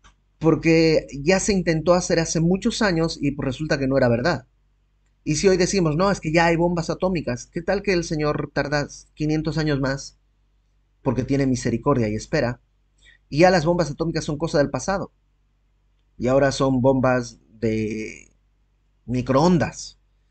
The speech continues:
Entonces van a decir, "Ah, son microondas", pero, o sea, siempre s-,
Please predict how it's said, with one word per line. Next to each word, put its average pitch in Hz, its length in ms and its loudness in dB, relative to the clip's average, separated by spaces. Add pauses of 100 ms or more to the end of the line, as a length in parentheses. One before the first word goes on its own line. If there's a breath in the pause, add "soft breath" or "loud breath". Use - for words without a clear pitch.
(480 soft breath)
Entonces 131 260 -4
van 127 140 2
a 143 60 2
decir, 135 240 -2
"Ah, 175 180 0
son 202 160 -2
microondas", 185 460 0
pero, 170 160 -2
o - 20 2
sea, 165 160 -6 (260 loud breath)
siempre 196 600 -2 (300)
s-, - 300 -12